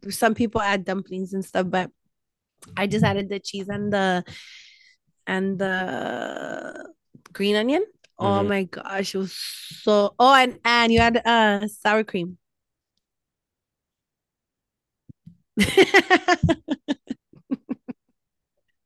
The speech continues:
Speaker 2: I just, I can't. I'm
Speaker 1: It was
Speaker 2: sorry.
Speaker 1: so good, but I was like, "Okay, I definitely can't be eating this. I'm too old for this," 'cause
Speaker 2: Girl.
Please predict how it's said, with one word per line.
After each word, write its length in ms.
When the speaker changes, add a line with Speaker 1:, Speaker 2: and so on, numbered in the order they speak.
Speaker 2:
I 120
just, 340
I 60
can't. 600
I'm 140
Speaker 1:
It 180
was 260
Speaker 2:
sorry. 220
Speaker 1:
so 840
good, 760
but 100
I 140
was 100
like, 180
"Okay, 240
I 60
definitely 680
can't 240
be 100
eating 320
this. 180
I'm 120
too 140
old 200
for 140
this," 280
'cause 300
Speaker 2:
Girl. 580